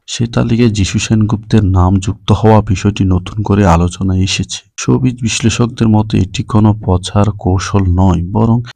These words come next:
দুই বাংলার সাংস্কৃতিক স্বাভাবিক আদান প্রদানের প্রতিফলন। অভিনয় আর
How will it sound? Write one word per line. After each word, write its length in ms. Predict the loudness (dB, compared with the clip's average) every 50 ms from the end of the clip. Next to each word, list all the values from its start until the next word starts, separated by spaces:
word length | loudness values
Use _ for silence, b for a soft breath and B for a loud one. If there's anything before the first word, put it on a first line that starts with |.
| -6 -2
দুই 120 | -2 0 2 4
বাংলার 320 | 4 4 4 4 2 0 0 -2
সাংস্কৃতিক 520 | -2 -2 -2 -2 -6 -8 -8 -6 -8 -8 -8 -4
স্বাভাবিক 420 | -2 0 2 2 0 0 -4 -8 -8 -4 -2 0
আদান 220 | 0 2 0 -2 0 -2
প্রদানের 360 | -4 -2 0 0 0 -2 -4 -4 -4
প্রতিফলন। 560 | -4 -2 -2 -2 -4 -4 -4 -6 -6 -8 -12 -16 _ _ _
অভিনয় 500 | 0 2 4 6 6 6 6 6 6 4 4 2
আর 80 | 0